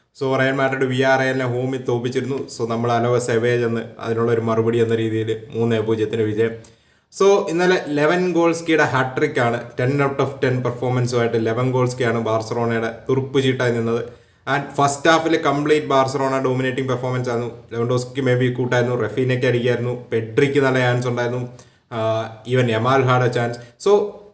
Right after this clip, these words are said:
overall നമ്മൾ നോക്കുവാണെങ്കിൽ ഒരു കംപ്ലീറ്റ് ഡോമിനേറ്റിംഗ് പെർഫോമൻസ് ഫസ്റ്റ് ഹാഫിൽ കൊടുത്തു. ഗെയിം ഫസ്റ്റ് ഹാഫിൽ തന്നെ തീർത്തു. But സെക്കൻഡ് ഹാഫിലോട്ട് വന്നപ്പം probably ചില റിപ്പോർട്ടുകളൊക്കെ സൂചിച്ചാൽ ഹാൻസി, അല്ല, ഹാൻസി ഫ്ലിക്ക് തന്നെ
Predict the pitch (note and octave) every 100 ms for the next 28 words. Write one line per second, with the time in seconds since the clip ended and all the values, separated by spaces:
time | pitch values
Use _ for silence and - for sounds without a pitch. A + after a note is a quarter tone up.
0 | D3+ F#3 G#3 G#3+ G#3+ G#3 G3 F#3+ F#3 F3+
1 | F3+ F3 E3+ E3 E3+ F3 D#3+ C3 D3+ D#3+
2 | F3 D#3 D3+ D#3 D#3 D3+ D#3 D3 - D3
3 | C#3+ C#3+ B2+ - C#3 C3+ C#3 B2+ B2 -
4 | - A#2 C3 B2+ A#2+ C3 B2+ B2+ B2+ B2
5 | - A#2 A2+ B2+ A#2 A2+ C#3 C3+ F3+ F3
6 | E3+ E3+ E3 D#3+ E3 B2+ - - C#3 D#3
7 | E3+ D#3+ D#3 D#3 D#3 D#3+ D#3+ D#3+ D3+ D3+
8 | D3 D3 C3 C3 C3 D3 C3+ B2 A#2+ B2
9 | C3+ C3+ C#3+ D3+ D3 D3+ D3